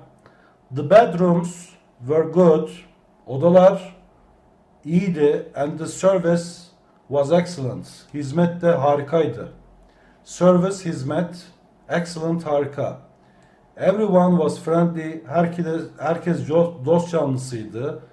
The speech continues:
And very helpful ve yardımseverdi. With all the information the, that tourists need. Turistlerin ihtiyacı olan, e, bilgiler konusunda da çok yardımcılardı.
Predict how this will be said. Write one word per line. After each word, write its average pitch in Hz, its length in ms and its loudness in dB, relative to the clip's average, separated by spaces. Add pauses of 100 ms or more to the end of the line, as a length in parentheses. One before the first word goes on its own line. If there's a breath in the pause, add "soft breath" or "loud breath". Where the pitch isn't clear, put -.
(240 loud breath)
And 160 240 -4
very 170 180 4
helpful 151 680 -2
ve 147 120 0
yardımseverdi. 143 1200 0 (440 loud breath)
With 165 300 -4
all 175 240 4
the 165 80 -2
information 160 1000 -2 (280)
the, 147 340 0
that 143 300 -2
tourists 156 440 -6
need. 143 340 -4 (720 soft breath)
Turistlerin 180 580 -2
ihtiyacı 170 520 0
olan, 156 360 0 (640)
e, 120 60 -12 (540)
bilgiler 170 560 2
konusunda 151 640 -4
da 165 260 -2
çok 165 260 -6
yardımcılardı. 131 920 -2